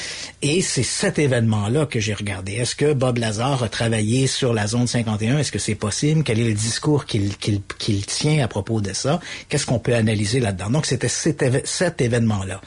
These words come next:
Mais, euh, si j'avais voulu m'attaquer à des amateurs d'ovnis qui racontent des bobards, écoute, j'en ai plein mon, plein mes classeurs, là, tu sais, là, ben, Jeremy Corbell, euh, euh, Stanton Friedman, ce sont tous des gens qui ont fait carrière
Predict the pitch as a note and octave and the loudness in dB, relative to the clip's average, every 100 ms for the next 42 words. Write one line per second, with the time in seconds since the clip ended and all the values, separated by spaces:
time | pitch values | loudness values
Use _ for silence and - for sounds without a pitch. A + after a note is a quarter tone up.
0 | - - - - - A#2 C3 F3+ C#3+ G#2+ | -10 -8 -8 -10 -8 -2 2 2 2 0
1 | - - C3 B2+ C3 A#2+ C#3 E3+ C3 - | -4 -2 0 2 2 2 4 4 2 0
2 | - E3 D3+ A#2 A2+ B2 A#2+ A#2+ - C#3 | -2 0 0 0 0 0 0 0 2 2
3 | B2+ A#2 A2+ G2 A2+ C#3+ E3+ - A2+ A#2 | 2 0 0 0 2 2 2 0 0 0
4 | - C#3 C#3 B2 A#2 G#2 G2 A2+ C3+ E3+ | 2 2 4 2 0 -2 -2 0 2 2
5 | C#3+ - - - - - C#3 C3+ - A2+ | 0 -6 -18 -14 -10 -4 -2 -2 -2 -2
6 | B2 A2+ C3+ C#3+ C#3 C#3+ C3 A#2+ - - | 0 2 2 2 0 2 4 2 -2 -2
7 | D3+ D#3 D3 D3+ B2+ A2 D3 C3 G#2+ F2+ | 2 4 2 2 0 0 0 0 -2 -6
8 | G2+ - B2 A2+ G#2+ G#2 G2 A2 G#2+ A2 | -10 -4 -2 -2 -4 -6 -8 -6 -6 -4
9 | C3 A2+ A#2 A2 A#2 - G2 G2 C3 C3+ | -2 0 0 2 0 0 -2 0 2 2
10 | C3+ B2 A2+ G#2 G#2 - - - G#2+ F#2+ | 2 2 0 -2 -4 -6 -8 -4 -2 -2
11 | G2+ G2 - G#2 - - A2 G#2 A#2 G#2 | -4 -6 -8 -6 -4 0 2 2 0 0
12 | G#2+ F#2+ A2+ B2+ C3 - A#2 - E3+ C3 | -2 0 2 2 2 0 -4 2 2 2
13 | A#2 G2 B2 D3 C#3 G2 A2+ - - A2+ | 0 0 0 0 0 -2 -4 -2 -4 0
14 | C3 D#3+ D#3 B2 - | 0 2 2 0 -2